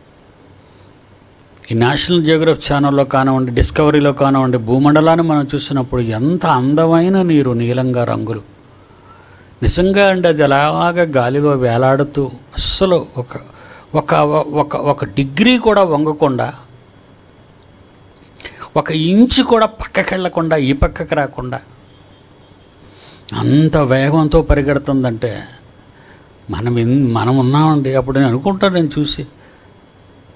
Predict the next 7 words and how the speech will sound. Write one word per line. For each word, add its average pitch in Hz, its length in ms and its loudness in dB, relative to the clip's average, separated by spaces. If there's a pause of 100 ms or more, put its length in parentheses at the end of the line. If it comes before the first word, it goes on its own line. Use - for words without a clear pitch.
(680)
అలా 127 180 0
పరిగెడుతుంది. 120 720 -2 (1120)
ఎన్నో 196 420 4
వ్యర్థాలు 190 520 2
పగిలిపోయి 185 500 0
వచ్చేస్తున్నాయి, 170 540 -2
భూమి 151 840 0